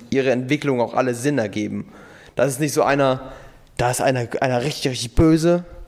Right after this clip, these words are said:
und dann ist er gut und dann ist alles schön. So diese klassische Entwicklung von, äh, Böses zu Gut. Da gibt's dann wirklich Wellen in den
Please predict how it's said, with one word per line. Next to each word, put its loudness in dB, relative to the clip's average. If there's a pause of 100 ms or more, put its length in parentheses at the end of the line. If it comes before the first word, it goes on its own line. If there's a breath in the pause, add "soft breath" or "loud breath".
und -4
dann -2
ist 0
er 4
gut -6
und -8
dann -2
ist -2
alles -2
schön. -4 (360 loud breath)
So -2
diese 2 (460)
klassische 0
Entwicklung -2
von, -4 (160)
äh, 0
Böses -4
zu -12
Gut. -2 (840 loud breath)
Da 2
gibt's -6
dann 0
wirklich -4
Wellen 4
in 0
den 2